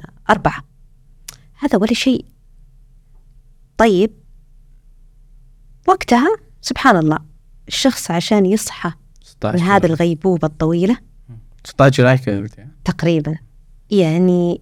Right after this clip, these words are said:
Speaker 1: عشان يصحى من هذه الغيبوبة الطويلة ممكن يحتاج إلى، مثل ما تقول، صدمة في
Speaker 2: مم.
Speaker 1: حياته تصحيه من النوم. فأنا واجهت هذه الصدمة قبل هذا التاريخ بشيء بسيط. كانت عندي مشاكل اجتماعية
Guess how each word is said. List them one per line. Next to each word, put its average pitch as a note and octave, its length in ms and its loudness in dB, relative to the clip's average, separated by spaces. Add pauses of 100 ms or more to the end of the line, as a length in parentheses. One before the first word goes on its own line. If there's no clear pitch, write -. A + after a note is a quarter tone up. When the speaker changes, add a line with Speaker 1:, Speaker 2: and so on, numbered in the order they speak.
(160)
Speaker 1:
عشان E4+ 220 2
يصحى E4 280 0
من F3 100 2
هذه A#3 180 4
الغيبوبة A3+ 420 0
الطويلة A3+ 340 0
ممكن C#4 300 2
يحتاج A3+ 440 0
إلى، G#3+ 300 0 (760)
مثل A3+ 160 0
ما G#3 140 4
تقول، A3 280 -2
صدمة D3+ 460 0 (520)
في - 80 -6
Speaker 2:
مم. F3 40 -4
Speaker 1:
حياته F3+ 540 -2 (800)
تصحيه F#3 480 0
من D#3 140 2
النوم. D3+ 340 2 (800)
فأنا E4+ 240 4
واجهت C4+ 500 0
هذه B3 160 2
الصدمة B3 340 2
قبل D4+ 260 2
هذا B3 200 2
التاريخ A3+ 460 -2
بشيء G#3 260 0
بسيط. - 320 -6
كانت G4 320 0
عندي A#3 180 2
مشاكل F3+ 420 -4
اجتماعية F#3+ 540 0